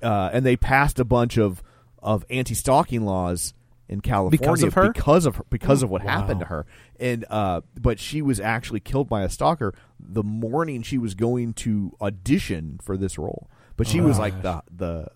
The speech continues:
Speaker 1: like, you
Speaker 2: She
Speaker 1: know,
Speaker 2: was
Speaker 1: like,
Speaker 2: it.
Speaker 1: she was, like, kind of the it girl. She was definitely having a moment. So I think there's a real good shot she woulda, she coulda landed that role. But, like,
Speaker 3: Okay, s-,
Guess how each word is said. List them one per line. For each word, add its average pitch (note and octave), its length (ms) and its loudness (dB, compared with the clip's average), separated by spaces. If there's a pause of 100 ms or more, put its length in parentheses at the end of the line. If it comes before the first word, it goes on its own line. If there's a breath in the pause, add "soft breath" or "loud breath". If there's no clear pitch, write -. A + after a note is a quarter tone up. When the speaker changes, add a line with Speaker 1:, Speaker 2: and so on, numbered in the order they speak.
Speaker 1:
like, G2+ 200 -6
you - 120 -12
Speaker 2:
She A2 140 -4
Speaker 1:
know, C3+ 80 4
Speaker 2:
was A#2 120 0
Speaker 1:
like, B2 100 -2
Speaker 2:
it. - 120 -8 (160)
Speaker 1:
she F3 160 2
was, D#3 140 6
like, C3 120 0
kind B2+ 180 0
of G#2 60 -2
the - 140 -8
it - 180 0
girl. G2+ 260 0
She B2 140 -2
was G#2+ 100 0
definitely A#2+ 380 0
having G#2+ 240 0
a F#2+ 40 -6
moment. G#2 420 -2
So F#2 120 -4
I F#2 60 -2
think G2+ 140 -4
there's G2 140 -2
a F#2 40 -2
real G#2 240 0
good G2 180 -4
shot E2 260 -4
she F#2 100 -8
woulda, E2+ 300 -6 (340)
she - 180 -8
coulda G#2 240 -2
landed F2+ 340 -6
that D2+ 160 -10
role. A#2+ 200 0
But, G#2 120 -2
like, A#2 160 2
Speaker 3:
Okay, A#2+ 320 2
s-, - 200 -12